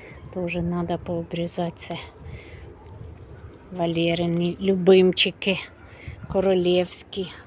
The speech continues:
Отак. Всю вам ще зніму, покажу отаку.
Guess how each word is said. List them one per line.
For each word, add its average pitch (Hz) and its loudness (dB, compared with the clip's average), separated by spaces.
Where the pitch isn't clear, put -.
Отак. - -16
Всю - -14
вам 139 -14
ще 151 -14
зніму, 190 -6
покажу 156 -14
отаку. 147 -16